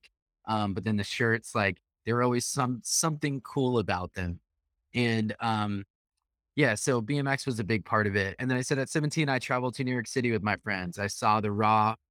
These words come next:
worn, gritty streets of New York City. I experienced a new form of beauty." Uh, and I touched on that earlier, that sort of grit and grime that people don't see.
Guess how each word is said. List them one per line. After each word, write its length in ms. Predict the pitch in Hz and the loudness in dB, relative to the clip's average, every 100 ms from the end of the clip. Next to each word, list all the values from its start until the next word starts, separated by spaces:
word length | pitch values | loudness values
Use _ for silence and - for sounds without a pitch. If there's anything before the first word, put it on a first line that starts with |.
| _ | _
worn, 400 | 101 110 110 110 | -2 2 2 2
gritty 240 | 110 110 | 0 0
streets 440 | 107 - 113 110 - | -2 -2 0 0 0
of 80 | 104 | 0
New 60 | |
York 140 | 107 95 | 0 0
City. 420 | - 104 107 104 _ _ - | -2 2 2 0 _ _ -4
I 60 | 113 | -2
experienced 460 | - 120 110 107 113 | 0 0 0 0 0
a 40 | |
new 180 | 107 110 | 2 2
form 300 | - 107 104 | 0 0 0
of 100 | 90 | 0
beauty." 440 | 104 107 104 98 - _ _ _ 110 | 2 2 2 0 -8 _ _ _ -2
Uh, 60 | |
and 120 | 117 | 0
I 60 | 123 | 0
touched 300 | - 156 - | 2 0 0
on 100 | 117 | 0
that 140 | 104 | 0
earlier, 500 | 98 113 110 101 95 | 0 2 4 4 2
that 200 | 92 98 | 0 -2
sort 300 | - - 110 | -4 0 2
of 180 | 107 90 - _ _ _ _ | 2 -2 -10 _ _ _ _
grit 360 | 113 120 117 - | 0 2 2 0
and 160 | 107 101 | -2 0
grime 540 | 107 107 107 101 92 - | 2 2 2 0 -4 -4
that 140 | 101 | -6
people 260 | - 104 101 | -4 -2 -2
don't 360 | 120 113 110 - _ _ _ | -2 -2 -4 -8 _ _ _
see. 800 | - - - 143 135 127 120 113 | -12 -10 -2 4 6 6 4 0